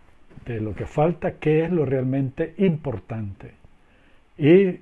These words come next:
centrar los esfuerzos para que esos, eh, conocimientos, esos contenidos que son importantes para los niños y las niñas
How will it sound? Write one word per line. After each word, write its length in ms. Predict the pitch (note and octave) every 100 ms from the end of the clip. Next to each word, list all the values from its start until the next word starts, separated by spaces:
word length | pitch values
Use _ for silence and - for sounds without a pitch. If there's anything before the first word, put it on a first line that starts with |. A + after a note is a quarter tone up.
| -
centrar 640 | - C#3 A2+ D3 F3+ E3 D3+
los 180 | A#2+ A#2+
esfuerzos 560 | A2+ D#3+ F#3+ D#3 D#3 -
para 340 | C#3 C#3 D3+
que 420 | - C#3+ F3 F#3 - - _ _ -
esos, 400 | E3+ D#3+ - D3+ - - - -
eh, 540 | D3+ A#2+ A#2 A2+ A2+ A2
conocimientos, 720 | C3+ A#2 - B2+ D#3 E3+ C#3+
esos 140 | - C#3+
contenidos 640 | C3+ B2 C3 E3+ E3 B2 - - - _
que 120 | - B2+
son 220 | D#3+ E3
importantes 640 | D#3+ C#3 A#2+ D#3 D#3 C3+
para 160 | - A#2
los 160 | A2+ G#2+
niños 260 | C#3+ D#3+
y 40 | D3
las 120 | B2+
niñas 380 | E3 F#3 G3+